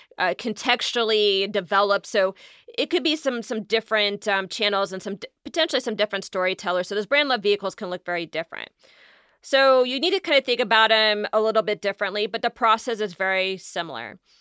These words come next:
Now, they can come together in some very interesting ways, and this is generally when you launch a signature product, okay? So for any of you, um, I mean, you see there's a lot with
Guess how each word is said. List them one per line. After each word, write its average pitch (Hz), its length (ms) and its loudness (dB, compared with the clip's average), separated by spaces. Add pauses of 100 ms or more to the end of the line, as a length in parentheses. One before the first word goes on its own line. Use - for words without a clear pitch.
(240)
Now, 269 480 6
they 226 300 -4
can - 240 -6 (220)
come 285 200 0
together 196 720 2
in 220 380 -2
some 220 260 -6
very 214 220 2
interesting 226 560 -6
ways, 165 400 -4
and 233 320 -4
this 285 240 -2
is 480 220 0
generally 247 520 0
when 220 220 -4
you 214 240 -6
launch 185 260 -2
a 226 60 -6
signature 330 460 -6
product, - 420 -6
okay? 202 260 -4
So 202 340 0
for 208 140 -2
any 240 260 -2
of 226 80 -4
you, 220 260 0 (500)
um, 202 260 2
I 185 60 -2
mean, 208 160 -4
you 214 80 -2
see 240 180 -8
there's 214 220 -2
a - 80 -2
lot 196 280 4
with 202 140 -2